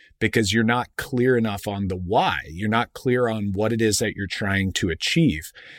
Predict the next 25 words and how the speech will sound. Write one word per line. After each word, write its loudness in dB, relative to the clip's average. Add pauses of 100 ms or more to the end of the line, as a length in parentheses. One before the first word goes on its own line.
(160)
The 0
reality 2
is, -2
and, 0
and -2
I 0
say 2
this 0
to 2
people 0
who 0
do 0
call -2
in, 2 (140)
there -2
was 0
one 0
time -2
where -2
I 0
said -2
to 0
someone, -2
I 0
said, 0